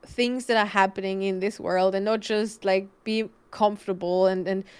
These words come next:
have everything great and, and sit there and be like, "Life is fine and everybody is nice." I feel, I call myself out right now. <laughs> Um, um,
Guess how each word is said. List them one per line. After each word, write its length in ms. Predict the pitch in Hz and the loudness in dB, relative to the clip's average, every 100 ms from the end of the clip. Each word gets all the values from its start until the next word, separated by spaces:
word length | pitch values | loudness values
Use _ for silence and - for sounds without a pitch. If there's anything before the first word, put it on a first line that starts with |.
| - - | -8 0
have 140 | 196 | 4
everything 480 | 202 196 202 202 185 | 4 4 0 -2 -4
great 500 | 180 185 196 190 196 | 0 2 2 2 0
and, 280 | 180 180 175 | -4 -4 -6
and 200 | 180 185 | -6 -6
sit 300 | - 202 190 | -2 -2 0
there 200 | 196 190 | 2 2
and 140 | 185 185 | 2 -2
be 140 | 185 | -2
like, 220 | 180 180 - 190 | -2 -2 -4 2
"Life 360 | 190 233 277 | 6 6 6
is 180 | 247 - | -4 -6
fine 380 | - 196 226 220 | 0 2 2 2
and 120 | 202 | 0
everybody 460 | 202 214 208 196 196 | 0 0 0 0 -2
is 120 | 196 | -2
nice." 420 | 170 190 185 - | 0 0 0 -4
I 160 | 156 170 | -6 -6
feel, 320 | - 180 175 | -6 -6 -4
I 100 | 180 | -6
call 220 | 175 190 202 | -2 -2 -2
myself 480 | 180 - 165 185 | -4 -2 -4 -2
out 160 | 165 - | -2 -2
right 180 | 170 - | -2 -4
now. 340 | 175 185 240 294 440 403 403 - - 311 - - | -6 -4 -4 -4 -2 -2 -4 -10 -14 -16 -14 -8
<laughs> 260 | 320 320 - - - 247 240 | -4 -4 -8 -16 -20 -8 2
Um, 540 | 240 240 233 247 254 _ - - - | 4 6 6 2 -4 _ -20 -18 -4
um, 580 | 214 208 208 208 208 | 0 2 2 0 -4